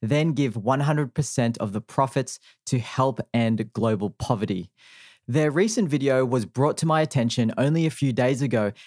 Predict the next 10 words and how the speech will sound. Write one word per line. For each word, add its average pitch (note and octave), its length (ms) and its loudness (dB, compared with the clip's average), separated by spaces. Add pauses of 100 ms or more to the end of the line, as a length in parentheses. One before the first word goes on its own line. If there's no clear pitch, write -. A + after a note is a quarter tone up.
and B2+ 160 0
I C3 100 4
had D3+ 420 0
to D3 100 0
get C3+ 220 0
this B2+ 120 -2
gentleman A#2+ 680 0
on C3+ 180 2
the C3+ 80 0
show A2 380 0